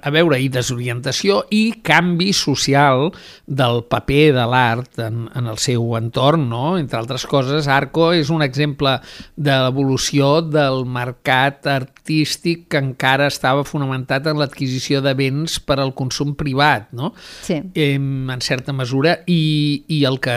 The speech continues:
Speaker 1: es busca és impacte mediàtic. Igual com Banksy, eh, que va obrir tots els telenotícies de totes les teles del món amb aquell artefacte, a Sotheby's, no?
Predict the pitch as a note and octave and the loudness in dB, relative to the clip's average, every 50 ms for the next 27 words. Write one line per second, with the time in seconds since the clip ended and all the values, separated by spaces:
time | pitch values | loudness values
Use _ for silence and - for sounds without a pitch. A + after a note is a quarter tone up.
0 | A#2+ A#2 A#2+ A#2+ A2+ - C3 C#3 C3+ - - - C#3+ C#3 D3 C#3+ C#3+ C#3+ C#3+ D3 | -2 -2 -4 -6 -6 -4 -2 -2 -2 -4 -2 0 2 2 2 4 2 2 2 2
1 | C#3 E3+ E3+ D#3+ - C3+ A#2 - - D3 D3 C#3+ C3 A#2 A2+ C3+ - D3 G#2+ - | 0 0 -2 -2 -2 -4 -6 -4 -4 -4 -4 -2 -2 -4 -4 -6 -6 -10 -12 -12
2 | - - - _ _ _ - F3+ D3 G#2+ G2+ G2 A2 - - C3+ B2 A#2+ B2+ B2 | -14 -20 -20 _ _ _ 0 2 2 2 0 -2 -4 -4 -4 -4 -2 0 0 0
3 | A#2+ A#2+ A#2 - - D3 D3 E3 A3+ - - - - - - _ _ - - D#3+ | -2 -2 -4 -4 -2 0 0 -2 -2 -6 -12 -20 -20 -20 -20 _ _ -4 -2 0
4 | D3 C#3 - - C#3 C3+ A#2+ A#2 A#2+ C3 B2+ B2 C3 C3 A#2 - C#3 C3 B2 C3 | 0 0 -2 -4 -4 -4 -2 0 0 0 0 0 0 -2 -2 0 -2 -2 0 -2
5 | C3 C3 - - - D#3+ C3+ C3+ B2+ C3+ C3+ B2+ B2+ B2+ B2 - D3+ D3+ C3 D#3 | -2 -4 -4 -4 -2 -2 0 0 -2 -2 -4 -4 -4 -4 -2 -2 -2 0 0 0
6 | C#3+ C3+ D3 C#3 C3+ C3 C3+ - - D3+ C3 B2+ B2 A#2+ C3 C3 C3 C3+ C3+ C3 | 0 0 -2 -2 -2 -2 -4 -4 -4 -2 -2 -2 -2 -2 -2 -2 -2 -2 -2 -2
7 | C3 C#3+ E3 F3 F3 E3+ C#3 - C#3 B2 B2 B2 B2 A2+ - - A#2+ - - B2+ | -2 -2 -2 -2 -2 -2 -2 -2 -4 -2 -2 -2 -4 -4 -6 -8 -10 -6 -4 -4
8 | C#3 C#3 - - C3 A#2+ G2+ - - - B2 - - C3+ C3+ B2+ G#2+ A2 G2+ F#2 | -4 -4 -4 -4 -4 -4 -4 -6 -8 -8 -6 -4 -4 -4 -4 -4 -6 -6 -8 -10
9 | F#2 F#2+ G#2 - - B2 F3+ | -10 -12 -12 -8 -6 -4 -4